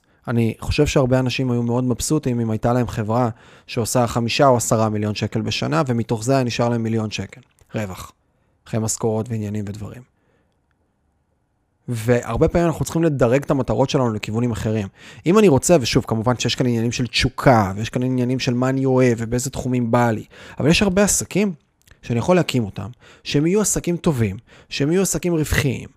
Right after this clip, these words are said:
שהם יהיו מנגנונים שידעו לעבוד בזכות עצמם, שהם לא הסטארט-אפ הבא, הפייסבוק הבא, נטפליקס הבא,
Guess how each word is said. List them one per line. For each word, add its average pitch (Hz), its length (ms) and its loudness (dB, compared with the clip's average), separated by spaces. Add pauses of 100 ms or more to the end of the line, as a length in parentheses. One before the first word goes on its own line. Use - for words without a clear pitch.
(240)
שהם 139 220 -2
יהיו 190 140 4
מנגנונים 170 580 2
שידעו 143 320 -2
לעבוד 131 380 0
בזכות 131 280 -4
עצמם, 113 340 -6 (400)
שהם 190 320 2
לא 247 260 4
הסטארט-אפ 214 580 4
הבא, 180 300 4
הפייסבוק 175 560 2
הבא, 156 440 6
נטפליקס 143 640 0
הבא, 127 260 2